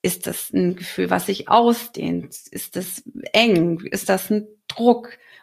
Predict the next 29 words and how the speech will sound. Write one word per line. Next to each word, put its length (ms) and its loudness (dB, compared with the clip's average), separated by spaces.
Und 260 -2
auch 200 4
dem 320 6
mal 240 4
so 180 -4
zu 220 -12
folgen 560 -2
und 300 -4
zu 180 -6
erfahren, 640 0
"Wow, 280 0
es, 260 -14
es 140 -12
löst 500 2
sich." 260 -14
Und 200 0
das 160 -6
Gefühl, 460 0
das 280 -2
bin 160 10
nicht 260 6
ich, 300 0
sondern 300 4
es 140 -4
geht 460 4
wirklich 400 4
durch 200 -4
meinen 280 2
Körper 560 2